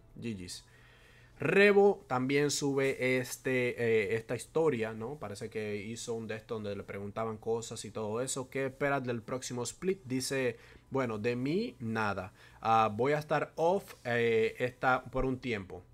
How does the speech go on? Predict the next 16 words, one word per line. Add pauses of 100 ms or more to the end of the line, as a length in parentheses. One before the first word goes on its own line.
(140)
Dice
que
va
a
estar
off
por
un
tiempo,
va
a
tomarse
un
descanso.
Parece
que,